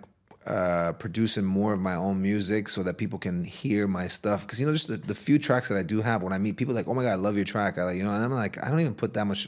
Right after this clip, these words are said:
out." So I'm like, "Let me just do more. Like, let me create, you know, more music. Let me be able to give people more." It's something I wanna give, give to people. Um, you know, in terms of my performance, in terms of my music, in terms of, you know, me, my content on social media, like, it's not,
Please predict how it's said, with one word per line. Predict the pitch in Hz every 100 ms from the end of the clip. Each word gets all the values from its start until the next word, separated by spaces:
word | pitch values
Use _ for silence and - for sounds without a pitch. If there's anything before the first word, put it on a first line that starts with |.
| -
out." | 110 87 - - - - - -
So | - 113
I'm | 123
like, | 123 113
"Let | 139
me | 226
just | 226 98
do | 123 131
more. | 107 117 143 87
Like, | 87 87 98
let | 123
me |
create, | 143 - 127 123 82 - _ -
you | 95
know, | 98 98
more | 95 92 104
music. | 120 113 101 92 98 95 -
Let | 101
me | 107 110 104
be | - 98
able | 101 101
to | 90
give | 80 104 110
people | - 107 - 95
more." | 87 95 95
It's | 95
something | - 208
I |
wanna | 143 107
give, | 92 113 110 - - - 104
give | 113 107 -
to |
people. | 90 107 95 85 - - - _ _ -
Um, | 90 92 92 92 90 80
you | 95
know, | 98
in | 98
terms | 123 107
of | 104
my | 92
performance, | 95 87 - 113 113 107
in | 92
terms | 85 95 92
of |
my | 87 85
music, | 87 113 113 98 107 104
in | 92 85
terms | 95 90 85
of, | 87 82 65 76
you | 85
know, | 85 82 -
me, | - 101 110 110
my | 98
content | 90 - 127 127 120 95
on | 90 87
social | 104 98 87
media, | 90 101 92 85 85
like, | 82 85
it's | 92 -
not, | - 151 -